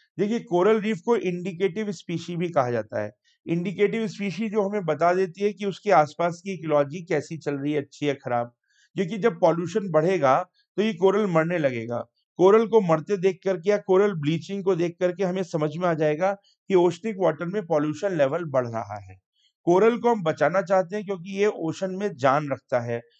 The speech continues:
ओशन के अंदर जीव जंतुओं को, अ, अ, के बायोडायवर्सिटी के लिए बहुत जरूरी है। कोरल, अ, काफी इंपॉर्टेंट है, but कोरल की, अ, जो है, कोरल की आजकल जो है ह-, हंटिंग हो रही है,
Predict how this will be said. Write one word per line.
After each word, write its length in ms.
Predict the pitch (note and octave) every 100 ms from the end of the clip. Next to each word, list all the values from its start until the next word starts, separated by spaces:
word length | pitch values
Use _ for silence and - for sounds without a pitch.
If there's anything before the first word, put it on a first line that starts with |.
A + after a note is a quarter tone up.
| _
ओशन 280 | - E3 F3
के 200 | G3 F3
अंदर 260 | F#3+ F#3+ F3+
जीव 240 | C#3+ F3
जंतुओं 480 | E3 E3 D#3 F3+ F#3
को, 240 | F3+ F#3 F#3 _ _ _
अ, 60 | D#3
अ, 320 | D#3+ D3+ E3+
के 240 | E3+ F#3
बायोडायवर्सिटी 840 | D#3+ C#3 D#3 D#3+ D#3+ D#3 D#3 D3+
के 80 | D3
लिए 100 | D#3
बहुत 320 | C#3+ A#2 B2+
जरूरी 360 | A#2+ A#2+ A#2 B2
है। 280 | A2+ A#2+ A#2+ _ _ _
कोरल, 380 | - D#3+ F3 G3+
अ, 440 | F#3+ - D#3 D3+ C#3+ - D3 D3+ D3+ D3+ C#3+ - D3+ D#3
काफी 240 | - D3 G#3
इंपॉर्टेंट 460 | F#3+ F#3 F3+ F3
है, 220 | B2+ G#2+ _ _ _ D#3
but 120 | D#3
कोरल 360 | E3 F3+ G3+ G3
की, 360 | F3+ A3+ - _ _
अ, 100 | E3+
जो 140 | D#3+
है, 120 | F#3+ G3+
कोरल 540 | E3+ E3 F3 F#3+ G3
की 120 | E3+
आजकल 400 | F#3+ E3 G3+ G3
जो 180 | E3+ F#3
है 220 | F#3+ F#3+
ह-, 340 | D3+ C3 D3+ C#3+
हंटिंग 400 | C#3+ D#3 D#3 F#3+
हो 100 | F3
रही 220 | E3+ E3+ E3+
है, 260 | D#3 D#3